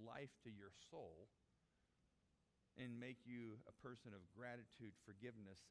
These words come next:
integrity, generosity, mercy, courage. And one of the, what we say here at Exodus is we, we exist because we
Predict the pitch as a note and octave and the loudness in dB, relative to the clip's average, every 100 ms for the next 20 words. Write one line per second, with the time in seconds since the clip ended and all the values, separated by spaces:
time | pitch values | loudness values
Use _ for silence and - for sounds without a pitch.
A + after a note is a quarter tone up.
0 | - G#2 - - C3+ A#2 F#2+ D#2+ E2 G2 | -4 -4 -4 -4 -2 -2 -4 -6 -6 -4
1 | A2 G2+ A2+ B2 A#2+ G#2 F2+ F2 - - | -2 -2 0 0 0 -4 -6 -8 -12 -10
2 | - A2+ C3 A#2+ - F2 - - - - | 0 6 6 4 0 -4 -6 -20 -16 0
3 | D3 C3+ F#2 - - - - - - - | 4 6 4 -2 -10 -12 -20 -20 -20 -20
4 | - - - - - - - - - - | -20 -20 -20 -20 -20 -20 -20 -20 -20 -14
5 | - A#2+ C3 B2+ A#2+ C3 B2 - C3 B2+ | -4 0 2 2 0 0 0 0 2 4
6 | A#2+ C3 - A#2+ A2 A2+ G2 A2 A#2 - | 4 2 0 -4 -4 -4 -2 0 -2 0
7 | A#2 G#2+ G#2 F#2+ A#2+ - G#2 G#2+ G2 F#2+ | 0 0 -2 -2 -2 0 0 2 0 0
8 | A2+ | -2